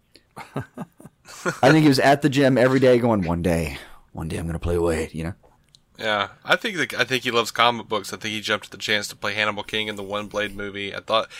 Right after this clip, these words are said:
Speaker 2: and they were talking about doing another. They were, they were talking about doing a, uh, Hannibal King spinoff series for a long time
Speaker 1: Yeah.
Speaker 2: before he actually got Deadpool in, uh, X-Men Origins.
Speaker 1: Yeah.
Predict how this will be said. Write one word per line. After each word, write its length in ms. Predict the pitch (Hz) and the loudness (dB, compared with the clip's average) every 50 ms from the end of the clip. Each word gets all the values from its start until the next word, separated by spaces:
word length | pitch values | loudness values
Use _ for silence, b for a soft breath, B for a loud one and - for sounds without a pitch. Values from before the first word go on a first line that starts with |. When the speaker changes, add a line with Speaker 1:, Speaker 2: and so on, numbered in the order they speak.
| B B B | B B B
Speaker 2:
and 100 | - 208 | -2 -2
they 60 | 370 | -2
were 80 | 392 392 | 0 2
talking 260 | 269 247 202 - 160 | 2 2 4 4 4
about 200 | 143 135 123 110 | 4 2 2 2
doing 200 | 127 127 123 117 | 0 0 0 2
another. 280 | 110 110 113 - - 135 | 2 4 2 2 2 0
They 160 | 104 131 175 | 2 2 2
were, 200 | 208 175 151 120 | 2 0 -6 -8
they 180 | - - 135 170 | -4 -2 -2 0
were 80 | 220 | 0
talking 180 | 208 170 131 117 | 2 0 0 0
about 80 | 101 | -2
doing 160 | 104 113 107 101 | -2 -4 -2 -2
a, 180 | 98 95 92 95 - - | -2 -4 -6 -8 -8 -4
uh, 300 | 107 107 104 95 - - - - - | -2 -2 -2 -2 -4 -12 -18 -16 -12
Hannibal 280 | - 107 127 123 110 113 | -4 0 0 0 0 -2
King 580 | - - 120 113 110 107 107 104 104 101 - _ _ - | -6 -4 -4 -4 -4 -6 -10 -12 -14 -16 -20 _ _ -10
spinoff 640 | - - - - 320 381 370 - - - - - - | -10 -8 -6 -6 -4 -4 -4 -4 -6 -8 -12 -10 -6
series 540 | - - 113 98 - - - - - - _ b b b b b b b b | -4 -2 -2 -4 -4 -10 -16 -14 -16 -16 _ b b b b b b b b
for 160 | - - 107 | -2 0 0
a 80 | 101 92 | 2 2
long 240 | 92 101 147 202 | 4 2 2 2
time 140 | - - 87 | 2 0 0
Speaker 1:
Yeah. 120 | 76 50 - - _ _ _ | 0 -2 -4 -12 _ _ _
Speaker 2:
before 420 | - 110 104 - - 110 110 104 104 90 _ _ - | -10 -8 -8 -6 -4 -4 -4 -4 -4 -8 _ _ -10
he 160 | 120 113 110 | -2 0 2
actually 260 | 107 104 - - 113 | 2 2 0 -4 -2
got 220 | 95 107 104 95 95 | 0 0 0 0 0
Deadpool 500 | 107 107 92 - - 110 107 104 101 95 101 | -2 -2 -2 -4 -8 -6 -6 -6 -6 -8 -8
in, 180 | 98 95 95 92 | -10 -10 -10 -10
uh, 240 | 90 92 90 90 - - - 78 | -10 -10 -10 -10 -14 -14 -12 -10
X-Men 280 | 101 101 - - 101 | -10 -8 -6 -6 -6
Origins. 460 | 98 120 151 139 - - - - 95 92 | -6 -4 -6 -6 -10 -10 -8 -2 0 0
Speaker 1:
Yeah. 140 | 85 80 | 0 0